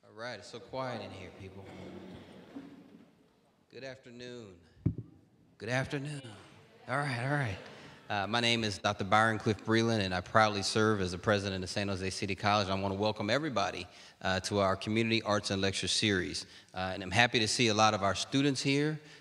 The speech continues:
uh, and people will just sort of be trickling in, uh, into the back, and, uh, make yourself comfortable. Uh, and we're gonna be, uh, certainly delighted in terms of the presentation that we have today.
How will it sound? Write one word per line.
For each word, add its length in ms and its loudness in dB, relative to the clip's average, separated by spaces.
uh, 180 -2
and 100 -4
people 220 -2
will 60 0
just 160 -4
sort 140 2
of 80 0
be 80 0
trickling 520 4
in, 340 4
uh, 340 0
into 220 -2
the 100 2
back, 540 2
and, 240 -2
uh, 260 0
make 200 -4
yourself 320 2
comfortable. 520 -4
Uh, 260 2
and 120 -2
we're 120 2
gonna 200 2
be, 380 2
uh, 160 2
certainly 400 2
delighted 540 4
in 80 -6
terms 240 -4
of 80 -2
the 60 -4
presentation 640 -2
that 120 -4
we 100 0
have 240 0
today. 340 -6